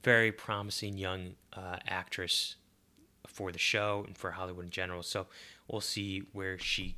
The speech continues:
goes. Okay, next on the, uh, the list here is Sonny Solchick, um, from mid nineties. He was also in The House with a Clock in Its Walls, um, both from twenty eighteen. I don't think he really has anything else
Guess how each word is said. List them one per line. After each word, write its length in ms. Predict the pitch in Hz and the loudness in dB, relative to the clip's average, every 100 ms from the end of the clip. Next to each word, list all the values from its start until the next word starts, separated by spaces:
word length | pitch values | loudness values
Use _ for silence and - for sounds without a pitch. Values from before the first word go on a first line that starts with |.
| - | -2
goes. 420 | 95 82 - - - - - _ - | -2 -2 -4 -10 -12 -20 -20 _ 4
Okay, 320 | 147 117 - - - - - - - _ _ _ _ | 4 4 -4 -8 -20 -20 -20 -20 -20 _ _ _ _
next 760 | 117 143 196 - - - - - _ _ - | 2 6 6 6 0 -2 -6 -14 _ _ -2
on 360 | 110 110 107 | 0 0 -2
the, 300 | 101 104 101 | -2 -2 -2
uh, 340 | 98 95 95 92 - | -2 -4 -4 -8 -8
the 100 | 110 | -6
list 480 | 104 139 113 - - | 0 4 4 4 0
here 440 | - 101 98 92 95 | -4 -4 -2 -2 -4
is 420 | 101 95 92 - - - - - - - - | -6 -8 -6 -6 -8 -18 -20 -20 -20 -20 -6
Sonny 380 | - 160 165 147 | 0 4 6 6
Solchick, 680 | - 147 143 - - - - _ - | 4 2 2 -2 -4 -14 -20 _ -6
um, 360 | 104 95 95 92 | -4 -4 -8 -8
from 260 | - 110 110 | -2 0 4
mid 200 | 123 120 | 4 4
nineties. 680 | 117 120 120 120 120 120 - | 4 2 2 2 2 2 -2
He 100 | 104 | -2
was 120 | 101 | 0
also 300 | 98 98 104 | 0 0 -4
in 200 | 95 92 | -6 -8
The 60 | - | -8
House 280 | - 107 - | -2 -2 -4
with 100 | 98 | -6
a 20 | |
Clock 260 | - 120 120 | 0 0 0
in 60 | |
Its 140 | 120 - | -4 0
Walls, 360 | 120 117 113 - - - - - - | 2 2 0 -8 -20 -20 -20 -20 -8
um, 480 | 98 95 92 92 85 - _ - | -4 -4 -4 -6 -10 -14 _ -2
both 240 | - 233 - | 2 2 0
from 180 | - 226 | -6 -4
twenty 320 | - 180 160 | 0 2 2
eighteen. 320 | 147 - 131 | 0 -4 -4
I 60 | 113 | -2
don't 300 | 127 190 262 | 0 -2 -4
think 160 | 247 | -8
he 100 | - | -4
really 360 | 151 127 123 113 | 0 4 4 4
has 200 | 110 107 | 2 0
anything 340 | 107 104 104 | -2 -2 -2
else 320 | 98 101 98 | 0 -2 -4